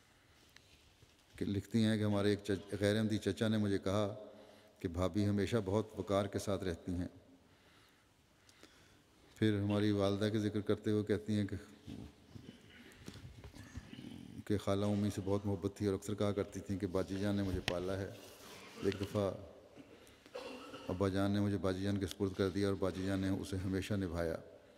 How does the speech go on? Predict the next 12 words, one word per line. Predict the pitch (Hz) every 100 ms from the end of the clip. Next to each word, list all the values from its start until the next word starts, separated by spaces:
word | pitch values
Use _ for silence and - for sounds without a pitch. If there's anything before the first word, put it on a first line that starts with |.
| - - - -
ہماری | 87 92
والدہ | 95 92 95 98
کو | 98
ان | 98 95 -
کے | 92 87
چھوٹے | 95 90
بہن | 92 98 92
بھائی | 98 104 131 117
باجی | 82 92
جان | 98 92
کہتے | 92 - 80
تھے۔ | -